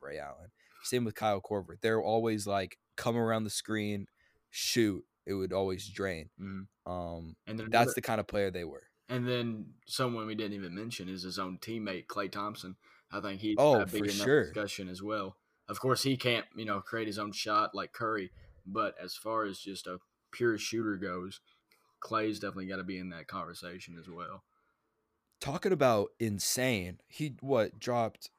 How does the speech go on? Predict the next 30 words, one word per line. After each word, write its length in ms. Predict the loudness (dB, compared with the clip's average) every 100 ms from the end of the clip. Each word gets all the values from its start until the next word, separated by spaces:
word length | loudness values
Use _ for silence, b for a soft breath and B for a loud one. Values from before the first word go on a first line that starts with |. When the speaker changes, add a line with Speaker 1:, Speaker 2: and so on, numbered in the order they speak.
| -12 2
Speaker 1:
thirty-seven 800 | 4 4 2 2 2 4 2 2
and 360 | 0 -2 -8 -16 _ _ _ _ _ _ -20
three 380 | -4 4 4 4
quarters? 520 | 2 2 2 -2 -2
What, 140 | -4
no, 200 | -2 -2
it 20 | -2
wasn't 240 | -4 -8
thirty-seven. 440 | -10 -10 -10 -6 -2
It 40 |
had 80 | 0
to 40 | -2
been 100 | -6
more 180 | -6
than 100 | -8
that. 240 | -12 -12 -16 _ _ _ _ _ -6
Speaker 2:
All 80 | -2
right, 120 | 0
talking 140 | 4 4
about 180 | 4
Speaker 1:
Forty? 440 | 0 -12 -8 -4 6
Speaker 2:
Curry 240 | 8 10
or 100 | 6
Klay? 400 | 4 -4 -4 -6 -12 _ _ _ _ _ _ _
Speaker 1:
Klay. 420 | 0 4 4 2 -10 _ B B 0
Speaker 2:
Didn't, 300 | 2 2 0 -4
wasn't 540 | -2 2 10 10 10 4
it 80 | 2
one 300 | 6 6 4
quarter? 440 | -2 0 0